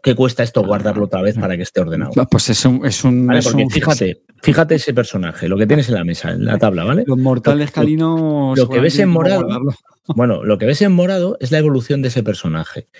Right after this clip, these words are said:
Speaker 1: Si le quitas todos los elementos que tienes ahí, los tienes que volver a colocar cada partida. El mapa que ves arriba, donde está el hexágono ese grande, es un mapa que todavía no se ha empezado a explorar. Esa es una primera partida de un primer jugador. Ese es el primer día. Empiezas así.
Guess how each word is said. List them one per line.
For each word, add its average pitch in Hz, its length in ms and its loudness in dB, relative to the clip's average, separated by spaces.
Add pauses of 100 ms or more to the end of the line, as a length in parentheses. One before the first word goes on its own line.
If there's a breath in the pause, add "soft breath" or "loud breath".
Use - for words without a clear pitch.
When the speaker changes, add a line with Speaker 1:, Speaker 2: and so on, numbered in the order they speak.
(120 loud breath)
Speaker 1:
Si - 180 4
le 107 140 4
quitas 208 400 -4
todos 190 240 2
los 156 160 -2
elementos 120 500 0
que 95 120 -6
tienes 135 300 -2
ahí, 160 300 -2
los 104 160 -4
tienes 110 180 0
que 117 120 0
volver 113 140 2
a 104 40 -2
colocar 110 320 -2
cada 110 220 -4
partida. - 460 -10 (500 loud breath)
El 98 140 4
mapa 170 300 2
que 175 100 0
ves 151 200 0
arriba, 156 500 0 (120)
donde 101 200 0
está 117 180 0
el 120 100 2
hexágono 123 600 0
ese 120 180 -4
grande, 151 420 0 (340)
es - 120 -2
un 135 60 6
mapa 175 220 2
que 135 160 2
todavía 120 240 0
no 143 80 -2
se 147 80 -2
ha - 20 2
empezado 131 280 0
a - 20 0
explorar. 101 360 0
Esa 107 140 -2
es 190 120 -2
una 170 200 4
primera 143 320 0
partida 101 360 -2
de 92 60 0
un 113 140 0
primer 110 280 0
jugador. 92 420 -4
Ese 101 160 -4
es 156 100 0
el 147 80 2
primer 117 300 0
día. 98 140 -4
Empiezas 123 320 -2
así. 90 340 -6